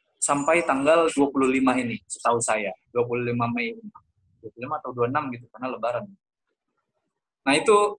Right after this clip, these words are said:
itu jadi satu ar-, arena mungkin yang harus juga masyarakat sipil itu intervensi. Karena mau tidak mau itu akan mengatur perkebunan, gitu loh. Karena mau tidak mau kita harus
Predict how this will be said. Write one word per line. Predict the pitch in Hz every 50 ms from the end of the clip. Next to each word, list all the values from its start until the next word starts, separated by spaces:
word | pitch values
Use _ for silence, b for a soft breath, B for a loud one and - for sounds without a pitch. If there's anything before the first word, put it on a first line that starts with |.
| _ _ -
itu | 160 - 208 185
jadi | - 156 143 151 147
satu | 143 151 147 147 - 156 151 151 151 151 151 151 151 151 151 151 151 151 151 151 - _ _ _ _ _ _ _ _ _ _ _ _ _ _ _ _ _ _ _
ar-, | - 135 131 135 135 139 139 139 -
arena | 135 135 135 135 123 120 135 165 185
mungkin | 165 143 139 - 208 214 196
yang | 147 139 131 131 127
harus | - 117 117 123 - 226 - -
juga | - - 127 101 - 143 180 - -
masyarakat | - 139 - 127 120 117 - - -
sipil | - 101 - - 147 143
itu | 147 165
intervensi. | 160 143 143 135 - 135 127 127 123 - 113 104 - _ _ _ _ _ _ _ _ _ _ _ _ _ _ _ _ _ _ _ _ -
Karena | - 127 143 156 170
mau | 165 151
tidak | - 147 131 131 131
mau | 135 165 -
itu | 208 196 185 196
akan | - 180 - 190
mengatur | 180 180 180 180 175 180 - 185 220 214 214 -
perkebunan, | - - - - 156 - - - 143 139 123 104 101 104 - - _ _ _ _ _ _ _ _ _ _ _ _
gitu | - 117 120 110
loh. | 107 - b b b _
Karena | _ 160 165 170 190 196 185 185 - 165
mau | 156 151
tidak | - 156 147 143
mau | 147 170 190 190
kita | 185 - 196 180
harus | 160 - - - - - - -